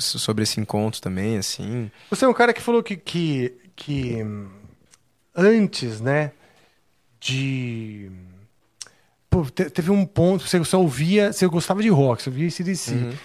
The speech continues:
Speaker 2: mas teve um ponto que você começou a ouvir pop.
Speaker 1: Brasil, assim,
Speaker 2: Ah,
Speaker 1: mais,
Speaker 2: Brasil, Brasil.
Speaker 1: é.
Speaker 2: E, e o Michael Jackson entra onde nessa história?
Speaker 1: Ah, cara, o Michael sempre permeou,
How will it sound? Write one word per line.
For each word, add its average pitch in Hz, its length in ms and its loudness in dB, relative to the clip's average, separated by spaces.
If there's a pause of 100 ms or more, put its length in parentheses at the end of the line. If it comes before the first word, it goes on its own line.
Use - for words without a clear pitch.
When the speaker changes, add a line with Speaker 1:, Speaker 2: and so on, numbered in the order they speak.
(120)
Speaker 2:
mas 156 100 -2
teve 185 140 2
um 202 100 4
ponto 190 300 2
que - 60 -12
você 202 100 -2
começou 185 400 0
a - 20 4
ouvir 175 560 0 (720)
pop. 165 220 6
Speaker 1:
Brasil, 120 720 4
assim, 104 340 -4
Speaker 2:
Ah, 98 60 -2
Speaker 1:
mais, 98 80 -2
Speaker 2:
Brasil, 147 480 4
Brasil. 147 340 4
Speaker 1:
é. 143 40 6
Speaker 2:
E, 170 120 4
e 185 100 6
o 214 40 6
Michael 214 260 4
Jackson 185 260 2
entra 214 200 2
onde 170 240 4
nessa 151 180 0
história? 117 500 0 (460)
Speaker 1:
Ah, 135 600 4 (460)
cara, 147 200 6
o 135 40 4
Michael 147 320 4
sempre 170 500 0
permeou, 180 680 4